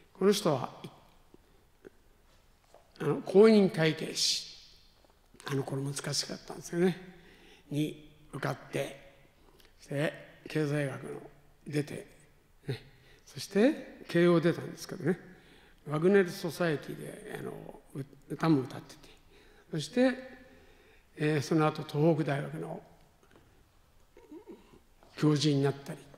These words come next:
という、その頃だからそういう人たちが多かった。俳優になったり。音章出てからって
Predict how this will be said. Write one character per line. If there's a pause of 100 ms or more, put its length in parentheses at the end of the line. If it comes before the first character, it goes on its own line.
(220)
と
い
う、 (640)
そ
の
頃
だ
か
ら
そ
う
い
う
人 (220)
た
ち
が
多
か
っ (1600)
た。
俳
優
に
な
っ
た
り。 (720)
音
章
出
て
か
ら
っ
て